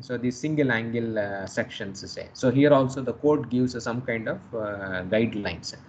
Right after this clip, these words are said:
and these are all, uh, you know, the empirical kind of a thing. So these numbers have come from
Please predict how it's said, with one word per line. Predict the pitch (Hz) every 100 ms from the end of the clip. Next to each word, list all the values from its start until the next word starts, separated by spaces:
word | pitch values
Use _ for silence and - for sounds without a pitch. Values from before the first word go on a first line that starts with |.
| - - -
and | 120 127
these | 135
are | 139
all, | 135 143 151 143
uh, | 135
you | 127
know, | 143
the | 127 120 110 107 101 98
empirical | 120 131 143 143 120
kind | 113 104
of | 95 98
a |
thing. | - -
So | - 117
these | 131 135
numbers | 127 127 147 147
have | 131 120
come | 127 131
from | 135 127 123